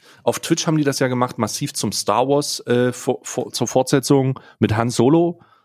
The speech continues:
Aber mir war das auch scheißegal, Alter. Das war mir so Latte, Alter.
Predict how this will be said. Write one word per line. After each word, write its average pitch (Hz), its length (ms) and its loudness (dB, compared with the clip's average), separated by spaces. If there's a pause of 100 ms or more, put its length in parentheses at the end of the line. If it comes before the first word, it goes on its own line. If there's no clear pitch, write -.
(160)
Aber 90 200 -6
mir 101 200 -4
war 87 60 -14
das - 160 -12
auch 90 120 -16
scheißegal, 92 640 -6
Alter. 95 140 -4
Das - 180 -10
war 104 80 -2
mir 110 120 -2
so 107 220 -2
Latte, 104 500 -2
Alter. - 340 -16